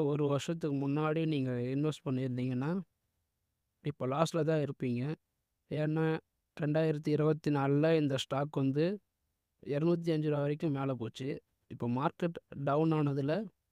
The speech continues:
விலை குறைஞ்சிருக்க நல்ல கம்பெனி ஸ்டாக்ஸ்ல இந்த ஐ ஆர் எஃப் சியும் ஒண்ணு. இந்த ஸ்டாக்கோட கீ ரேஷியோஸ் பார்த்துடலாம் வாங்க.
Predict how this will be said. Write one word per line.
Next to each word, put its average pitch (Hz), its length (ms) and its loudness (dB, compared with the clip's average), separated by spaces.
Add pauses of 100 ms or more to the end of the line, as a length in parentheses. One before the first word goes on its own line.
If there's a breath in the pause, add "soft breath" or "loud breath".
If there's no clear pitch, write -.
(520)
விலை 147 260 0
குறைஞ்சிருக்க 165 840 4
நல்ல 156 360 4 (440)
கம்பெனி 151 360 0
ஸ்டாக்ஸ்ல 147 540 -2 (480)
இந்த 143 180 0
ஐ 135 200 0
ஆர் 147 120 4
எஃப் 139 140 -2
சியும் 147 280 0
ஒண்ணு. 127 240 0 (160)
இந்த 151 180 2 (100)
ஸ்டாக்கோட 156 560 2
கீ 175 180 2
ரேஷியோஸ் 156 460 2
பார்த்துடலாம் 123 460 -4
வாங்க. 123 220 -6